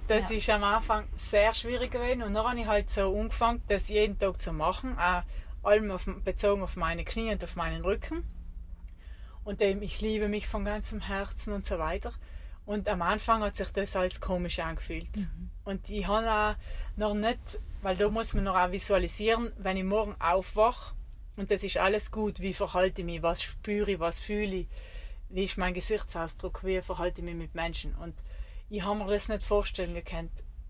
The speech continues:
Speaker 1: Tamara ohne Schmerzen, das gibt's nicht mehr.
Speaker 2: Mhm.
Speaker 1: Das war
Speaker 2: Weil es
Speaker 1: unmöglich.
Speaker 2: so zu dir gehört hat, dieser
Speaker 1: Ja.
Speaker 2: Schmerz immer dazu.
Speaker 1: Ja.
Speaker 2: Ja.
Speaker 1: Unmöglich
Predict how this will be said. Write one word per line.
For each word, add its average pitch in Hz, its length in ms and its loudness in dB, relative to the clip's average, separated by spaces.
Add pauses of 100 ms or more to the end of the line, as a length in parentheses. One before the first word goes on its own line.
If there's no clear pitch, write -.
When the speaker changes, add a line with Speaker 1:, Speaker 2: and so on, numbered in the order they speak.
(160)
Speaker 1:
Tamara 185 500 2
ohne 196 220 -2
Schmerzen, 180 520 -4
das 180 200 -2
gibt's - 280 -4
nicht 151 140 -2
mehr. 151 120 -8 (480)
Speaker 2:
Mhm. 156 120 -10 (540)
Speaker 1:
Das 175 180 0
war 175 260 6 (220)
Speaker 2:
Weil 240 120 6
es 269 80 6
Speaker 1:
unmöglich. 233 320 6
Speaker 2:
so 185 80 0
zu 214 60 2
dir 247 160 2
gehört 220 420 2
hat, 180 320 0
dieser 190 200 -2
Speaker 1:
Ja. 185 200 4
Speaker 2:
Schmerz 185 260 0
immer 185 200 0
dazu. 185 420 -2
Speaker 1:
Ja. 185 120 2
Speaker 2:
Ja. 180 100 -6 (920)
Speaker 1:
Unmöglich 262 540 2